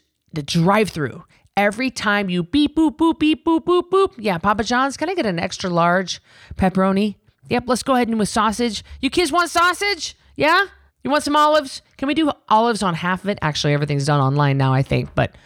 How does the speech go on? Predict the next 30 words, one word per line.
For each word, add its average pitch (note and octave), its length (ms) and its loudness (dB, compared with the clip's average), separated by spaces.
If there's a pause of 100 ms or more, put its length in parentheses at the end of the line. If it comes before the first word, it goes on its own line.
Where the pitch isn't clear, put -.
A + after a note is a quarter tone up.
(760)
every C#4 200 0
time B3 280 0
you A3+ 80 0
choose A3+ 300 0
that F3+ 240 0
option A3 560 -2
instead F#3 400 0
of E3+ 200 0 (680)
putting F#3 420 2 (500)
a F#3 60 -4
pot F#3+ 260 0
roast A3+ 360 0
in F3+ 260 -2
the E3 200 2
crock E3+ 340 -2
pot F#3+ 260 0 (260)
before F#3+ 280 0
you F#3 120 2
leave F3+ 200 0
for F#3 120 -2
work, E3 420 -2 (220)
and F3+ 120 0
then F3 80 2
having F3 280 0
it D3+ 120 -4
done E3+ 200 0
when F3 120 0
you E3+ 80 0
get E3 160 0
home, F#3 260 0